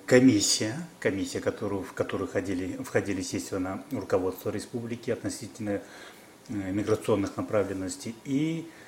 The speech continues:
соотечественники, представители националь-, кыргызской национальной диаспоры во всех, э, странах, можно сказать, э, мира,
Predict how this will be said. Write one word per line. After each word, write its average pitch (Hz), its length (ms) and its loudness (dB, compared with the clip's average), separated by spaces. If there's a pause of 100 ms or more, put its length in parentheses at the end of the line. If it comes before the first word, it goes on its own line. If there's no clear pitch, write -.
(160)
соотечественники, 120 840 2
представители 104 720 0
националь-, 98 600 -2 (100)
кыргызской 104 440 -2
национальной 92 560 0
диаспоры 127 480 -2
во 90 80 0
всех, - 500 -4
э, 92 340 -8 (1160)
странах, 110 560 4
можно 90 160 -2
сказать, 87 500 -6 (440)
э, 92 360 -4 (120)
мира, 107 560 0